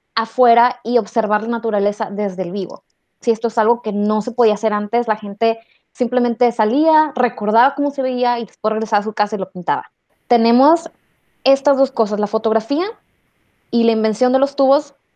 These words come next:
que fue lo que dieron estas ideas de revolución o de cambio para los impresionistas. Tenemos diferentes tipos de inspiraciones también que podemos como que rastrear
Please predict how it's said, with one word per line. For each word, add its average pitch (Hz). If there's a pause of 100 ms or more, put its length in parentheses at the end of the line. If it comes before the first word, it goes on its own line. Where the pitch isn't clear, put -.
(140)
que 226
fue 226
lo 254
que 208
dieron 262
estas 233
ideas 220
de 180
revolución 214
o 220
de 208
cambio 220
para 233
los 202
impresionistas. 208 (460)
Tenemos 277
diferentes 262 (360)
tipos 285
de 254
inspiraciones 226
también 214 (480)
que 226
podemos 214
como 220
que 208
rastrear 220